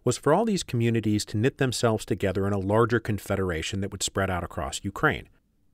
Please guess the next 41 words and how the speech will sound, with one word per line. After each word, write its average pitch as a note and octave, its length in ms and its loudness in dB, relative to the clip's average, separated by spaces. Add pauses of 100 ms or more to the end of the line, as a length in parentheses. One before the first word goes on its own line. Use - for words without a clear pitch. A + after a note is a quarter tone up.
(320)
And A#2 140 0
to A#2 140 0
effect E3 340 2
this - 140 2
confederation, F2 800 -4
they A2 140 4
wanted A#2+ 520 2
to A2+ 80 -2
use A2+ 340 4
the G#2 140 2
existing G#2+ 460 0
structure - 500 -2
of F2+ 140 -10
the F2 80 -6
Soviets, - 600 2 (920)
but C#3 240 0
they C#3+ 100 8
called G#3 340 0
for E3+ 180 0
a D3 40 2
very B2+ 320 2
specific - 480 -2
kind B2 380 2
of F#2 100 -2
Soviet, - 460 -6 (580)
a A2+ 140 2
free C3 420 0
Soviet. - 560 -4 (1300)
Over C#3+ 200 8
nineteen G3+ 300 2
seventeen C3+ 480 2
and G#2+ 80 2
nineteen G2+ 360 0
eighteen, F2+ 420 -4
they G#2 140 0
had B2 140 0
seen A#2+ 280 0
how G#2 160 0
organized A#2 520 0
political A#2 420 0
parties, - 500 -6